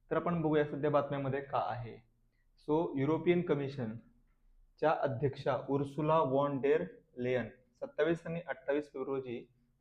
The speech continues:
भारतात दौऱ्यावर आल्या होत्या. So, इलेक्शन कमिशनच्या अध्यक्ष आहेत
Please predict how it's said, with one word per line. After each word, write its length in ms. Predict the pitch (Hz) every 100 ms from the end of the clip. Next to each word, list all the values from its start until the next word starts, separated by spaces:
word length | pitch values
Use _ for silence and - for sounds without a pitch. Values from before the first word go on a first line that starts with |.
| -
भारतात 360 | 135 123 135
दौऱ्यावर 380 | 131 135 113 113
आल्या 200 | 113 107
होत्या. 180 | 101 - _ _ _ _ _
So, 80 | 147
इलेक्शन 300 | 143 143 165
कमिशनच्या 520 | 156 156 147 151 156
अध्यक्ष 340 | 139 120 123
आहेत 120 | 123